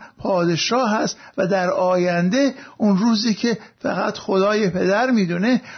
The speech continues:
او باز خواهد گشت و سلطنت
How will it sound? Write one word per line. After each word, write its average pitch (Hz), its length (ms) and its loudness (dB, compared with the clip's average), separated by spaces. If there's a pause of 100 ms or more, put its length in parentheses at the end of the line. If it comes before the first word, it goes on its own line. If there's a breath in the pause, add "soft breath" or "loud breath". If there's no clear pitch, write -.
(120 loud breath)
او 226 360 0
باز 226 400 0
خواهد 160 540 -4
گشت 170 360 -2 (260 loud breath)
و 175 300 -2 (760 soft breath)
سلطنت 180 840 -2